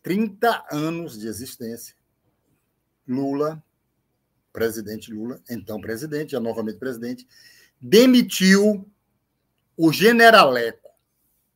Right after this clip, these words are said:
Santa Rosa, porque o indigitado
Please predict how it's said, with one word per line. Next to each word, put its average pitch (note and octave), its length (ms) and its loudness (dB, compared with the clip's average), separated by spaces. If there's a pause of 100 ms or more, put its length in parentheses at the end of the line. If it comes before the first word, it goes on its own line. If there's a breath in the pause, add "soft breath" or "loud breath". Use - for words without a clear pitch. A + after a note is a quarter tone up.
(760)
Santa E3+ 520 -4
Rosa, G#2 520 -10 (1080)
porque D#3+ 640 2 (1000)
o E3+ 140 -2
indigitado C3 840 -6